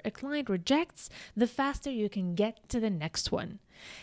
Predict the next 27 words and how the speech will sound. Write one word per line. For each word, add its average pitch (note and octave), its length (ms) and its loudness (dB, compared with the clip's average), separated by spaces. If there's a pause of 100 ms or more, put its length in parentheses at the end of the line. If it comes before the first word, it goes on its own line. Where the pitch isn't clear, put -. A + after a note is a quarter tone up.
And A3+ 180 6
that C#4+ 200 4
is D#4 160 2
where A#3+ 140 4
you A#3 160 2
want A#3 140 2
to A3 60 4
have G#3 180 2
a G#3 40 4
mindset A#3 640 0
shift - 420 -2
and A#3+ 140 0
embracing A#3+ 1080 0
rejection F#3 720 0 (360)
as A#3 260 0
part D4 640 0 (140)
of A3+ 320 6
the G#3+ 100 4
sales F#3 520 0
process, F#3 720 0 (440)
just A3+ 400 0
like F3+ 500 2
following D#3+ 720 2
up. - 340 -2 (1400)
Because A3 420 4
without G#3 360 8
rejections, D4 720 4